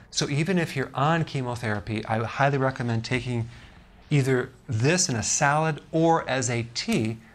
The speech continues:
because it can slow down cancer and prevent the damage of the chemotherapy. So I wanted to increase your awareness of this amazing plant.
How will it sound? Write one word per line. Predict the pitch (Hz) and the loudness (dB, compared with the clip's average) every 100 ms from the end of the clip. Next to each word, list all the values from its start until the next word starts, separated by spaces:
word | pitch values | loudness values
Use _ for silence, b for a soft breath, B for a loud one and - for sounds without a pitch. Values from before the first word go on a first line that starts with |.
| B | B
because | 123 120 120 | -6 -2 -2
it | 120 | -2
can | 120 | -2
slow | 110 127 113 | -4 -2 -2
down | 113 107 | -2 -4
cancer | - 180 185 165 | -2 0 0 -2
and | 131 120 | -2 -4
prevent | - 123 135 147 | -2 0 0 -2
the | 151 | -4
damage | 127 117 139 156 143 117 | -6 -6 -2 0 0 -2
of | 123 113 | -6 -6
the | |
chemotherapy. | 120 - 113 110 120 113 107 - - B | -8 -8 -6 -6 -4 -4 -4 -8 -12 B
So | - 165 | 0 2
I | |
wanted | 156 226 | 4 0
to | 190 147 | -2 -4
increase | 147 - 139 131 - | -6 -2 -2 -2 -2
your | 120 | 0
awareness | 110 113 110 - | 0 0 0 -4
of | 110 | -4
this | 113 - | -4 -4
amazing | 110 107 107 113 104 | -4 -2 -4 -4 -8
plant. | - 117 98 101 | -6 -4 -4 -8